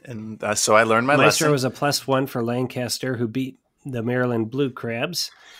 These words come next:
Speaker 2: Uh, I was a plus one for the Sugar Land Skeeters, who won eleven to six over the Patriots. Your game was rained out, so are you picking a new Atlantic League game?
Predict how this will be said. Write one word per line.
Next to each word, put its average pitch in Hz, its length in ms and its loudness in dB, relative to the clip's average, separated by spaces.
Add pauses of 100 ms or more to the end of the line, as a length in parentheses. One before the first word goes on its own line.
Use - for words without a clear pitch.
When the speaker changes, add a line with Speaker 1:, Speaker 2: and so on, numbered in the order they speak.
(200)
Speaker 2:
Uh, 101 160 -10 (100)
I 135 140 0
was 139 160 0
a 123 60 -2
plus - 320 0
one 131 180 0
for 123 220 -4
the 110 200 -4
Sugar 147 400 -4
Land 120 320 -4
Skeeters, 131 800 -2
who 123 160 -6
won 113 220 -4
eleven 113 340 -4
to 107 60 -2
six - 280 -6
over 113 140 -2
the 110 60 -6
Patriots. 131 500 -6
Your 160 120 -2
game 170 200 2
was 151 140 -2
rained 139 220 2
out, 160 180 4
so 151 100 0
are 135 40 4
you 135 80 2
picking 151 320 0
a 131 100 4
new 135 320 4
Atlantic 139 640 -2
League 131 240 -6
game? 147 380 -2